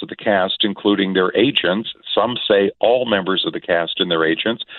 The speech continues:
have come out and said it's rather interesting that they've gone out and announced this film and a start date because they've not contacted us.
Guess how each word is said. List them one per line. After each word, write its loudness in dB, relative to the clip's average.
have 0
come 2
out 2
and -8
said 4
it's 0
rather 4
interesting 0
that -2
they've 4
gone 4
out 2
and -2
announced 0
this -2
film 2
and -2
a -4
start 0
date 2
because 0
they've 0
not 0
contacted 0
us. 2